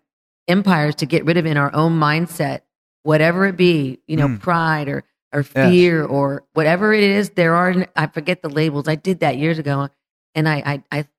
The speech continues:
Speaker 1: and I, I was like, "Oh my goodness, these, these situations are spiritual, yet, but they happen to us physically." We have to overcome these kings too.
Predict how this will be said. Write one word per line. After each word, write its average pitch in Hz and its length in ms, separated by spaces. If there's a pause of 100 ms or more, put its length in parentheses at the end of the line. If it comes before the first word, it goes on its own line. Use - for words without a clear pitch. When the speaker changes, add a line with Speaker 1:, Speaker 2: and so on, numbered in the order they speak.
(100)
Speaker 1:
and 151 140
I, 131 80 (340)
I 147 80
was 143 180
like, 135 220
"Oh 226 160
my 156 200
goodness, 160 480 (400)
these, 240 420 (540)
these 226 260
situations 190 680
are 151 100
spiritual, 175 540
yet, 143 180
but - 140
they 190 120
happen 196 360
to 156 140
us 185 220 (100)
physically." 170 580 (400)
We 208 180
have 208 160
to - 80
overcome 156 580
these 151 260
kings 156 500
too. 160 380